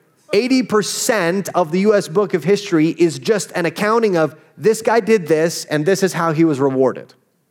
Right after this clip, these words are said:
This would be name after name. And so the king's lying there, the person's reading, this happened and then this, this happened and then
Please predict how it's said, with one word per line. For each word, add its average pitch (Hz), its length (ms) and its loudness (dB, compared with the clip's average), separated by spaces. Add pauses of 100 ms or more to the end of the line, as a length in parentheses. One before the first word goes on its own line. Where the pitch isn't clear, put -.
(120)
This 139 160 -4
would 147 80 -2
be 143 100 2
name 190 520 2
after 127 320 -6
name. 185 440 0
And 160 80 -2
so 139 80 -10
the - 60 0
king's 170 380 -2
lying 180 440 0
there, 185 260 2
the 165 100 -4
person's 151 440 -4
reading, 190 560 2
this 175 180 0
happened 175 420 -2
and 143 80 -2
then 139 140 0
this, 131 300 -2 (300)
this 165 160 0
happened 175 340 0
and 160 40 0
then 160 100 0